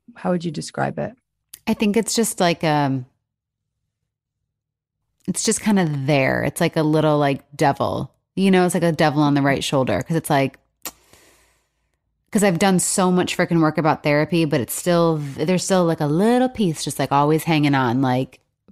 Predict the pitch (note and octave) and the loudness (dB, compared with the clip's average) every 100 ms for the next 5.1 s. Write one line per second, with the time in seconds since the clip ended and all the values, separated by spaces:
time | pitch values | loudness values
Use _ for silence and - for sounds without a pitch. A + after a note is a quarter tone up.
0 | _ _ _ G3+ G3+ D#3 B2+ - E3+ D#3+ | _ _ _ 4 6 4 0 -2 0 2
1 | D#3 D3+ - D#3+ D#3 D#3 D#3 D3+ - - | 2 0 0 0 4 4 4 2 -2 -2
2 | F3 D#3+ D#3 D3 C#3 C#3+ C#3 C3 A#2+ - | 2 2 2 0 0 0 0 -2 -6 -4
3 | C3+ A#2 A#2+ - _ _ _ _ _ _ | -2 0 -4 -10 _ _ _ _ _ _
4 | _ D#3+ D#3+ D#3 C#3 - D3+ C#3 C3+ C3 | _ -2 2 2 2 0 0 0 0 -4